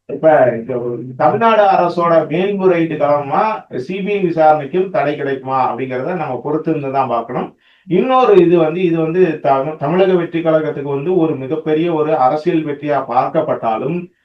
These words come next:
இன்னொரு பக்கம் பாத்தீங்கன்னா, தமிழக வெற்றி கழகத்துக்கு வந்து ஒரு குடைச்சலை கொடுக்கும் வகையிலான சில விஷயங்கள் வந்து நடந்துகிட்டே இருக்குது. அதாவது,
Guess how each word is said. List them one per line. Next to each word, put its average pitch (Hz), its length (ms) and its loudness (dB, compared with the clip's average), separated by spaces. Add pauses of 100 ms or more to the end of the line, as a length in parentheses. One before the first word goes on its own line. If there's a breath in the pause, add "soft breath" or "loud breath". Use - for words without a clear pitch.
(120)
இன்னொரு 226 400 2
பக்கம் 175 280 -2
பாத்தீங்கன்னா, 127 720 -2
தமிழக 190 400 2
வெற்றி 160 240 -2
கழகத்துக்கு 135 540 -2
வந்து 135 200 -4
ஒரு 160 240 0
குடைச்சலை 202 460 -2
கொடுக்கும் 143 360 -4
வகையிலான 131 560 0
சில 139 220 -4
விஷயங்கள் 127 580 -2
வந்து 127 220 -6
நடந்துகிட்டே 123 400 -4
இருக்குது. 113 280 -4
அதாவது, 143 520 0